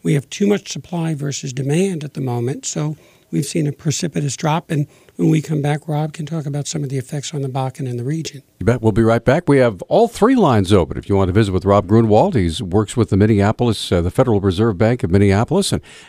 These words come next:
Speaker 2: and, uh, we're talking about the energy conference going on at the University of Montana at the Mansfield Center.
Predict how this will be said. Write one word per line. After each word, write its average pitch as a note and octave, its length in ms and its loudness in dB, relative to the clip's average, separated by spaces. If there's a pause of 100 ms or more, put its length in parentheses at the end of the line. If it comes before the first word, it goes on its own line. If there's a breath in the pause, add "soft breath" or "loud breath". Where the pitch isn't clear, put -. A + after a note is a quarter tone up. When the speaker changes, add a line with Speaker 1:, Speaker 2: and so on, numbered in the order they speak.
Speaker 2:
and, F2 300 2
uh, F2 200 4
we're G#2 120 4
talking E3 340 2
about D#3+ 200 2
the D3 120 2
energy C3+ 320 0
conference D#3+ 440 0
going B2+ 260 2
on C3 180 2
at A#2 80 -2
the A2+ 80 -6
University B2+ 460 -4
of G2+ 80 -4
Montana A#2+ 460 -2
at G2+ 100 -8
the - 60 -10
Mansfield A2+ 520 -2
Center. F#3 320 0